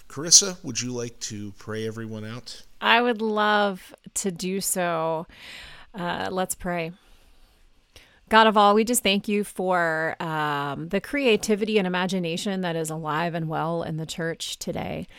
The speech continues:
Speaker 2: We ask that you would continue to fill each and every one of us with your spirit, to be a part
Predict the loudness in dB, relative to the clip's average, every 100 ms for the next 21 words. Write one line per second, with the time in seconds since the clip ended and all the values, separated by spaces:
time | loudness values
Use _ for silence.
0 | -20 -8 -4 -2 -2 -2 -8 -10 -6 -4
1 | -2 -4 -6 -8 -6 -4 -4 -4 -6 -8
2 | -6 -6 -4 -4 -4 -4 -6 -10 -16 0
3 | 2 4 4 2 -4 -20 -20 -2 0 4
4 | 2 2 0 -2 0 -2 -2 -4 -6 -10
5 | -6 -6 -4 -2 -2 -4 -6 -12 -8 -6
6 | -2 -2 -2 -2 -6 -8 -12 -12 -4 0
7 | 0 0 -4 -8 -8 -4 -4 -6